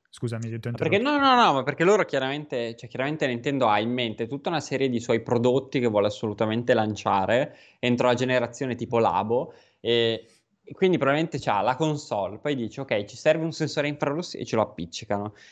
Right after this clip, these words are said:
Speaker 2: Ci serve il Rumble e ce lo appiccica. Cioè,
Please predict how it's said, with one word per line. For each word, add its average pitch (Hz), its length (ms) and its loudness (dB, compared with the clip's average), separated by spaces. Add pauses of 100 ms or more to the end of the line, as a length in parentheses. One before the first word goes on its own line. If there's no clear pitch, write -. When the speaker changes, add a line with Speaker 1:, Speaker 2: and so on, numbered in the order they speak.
(120)
Speaker 2:
Ci 117 120 -6
serve 147 1200 4
il 135 100 -2
Rumble 160 600 -2
e - 100 -8
ce - 100 -6
lo 117 60 2
appiccica. 107 520 -6
Cioè, 143 200 -6